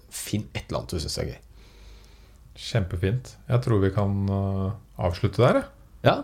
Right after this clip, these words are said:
Speaker 1: tusen takk for meg.
Speaker 2: Det var helt konge å ha deg på besøk og, og lære masse, og i hvert fall bli bevisst på at, eh, veldig mange av de tingene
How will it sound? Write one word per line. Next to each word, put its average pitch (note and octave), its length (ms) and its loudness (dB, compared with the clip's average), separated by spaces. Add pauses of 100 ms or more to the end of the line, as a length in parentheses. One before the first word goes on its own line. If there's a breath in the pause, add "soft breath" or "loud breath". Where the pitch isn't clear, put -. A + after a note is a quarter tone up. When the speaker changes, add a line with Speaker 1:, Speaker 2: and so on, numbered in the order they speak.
Speaker 1:
tusen E3+ 280 4
takk E3+ 100 6
for E3+ 60 2
meg. A#3 240 2 (260)
Speaker 2:
Det D#3+ 140 8
var D3 160 10
helt C3+ 300 6 (160)
konge A#2 260 8
å A#2 60 10
ha A2 80 10
deg G2 100 6
på G#2 140 4
besøk B2+ 360 6
og, B2+ 540 8
og B2 240 10
lære A2+ 340 10
masse, F#2+ 300 4
og D#3 160 8
i C3+ 80 6
hvert A2+ 140 6
fall B2 320 8
bli G#2 220 4
bevisst G#2 500 2
på A2+ 120 6
at, - 180 0
eh, G#2 360 6 (840 loud breath)
veldig A#2 300 10
mange B2 180 10
av G#2 120 6
de G#2 320 6 (340)
tingene G#2 480 4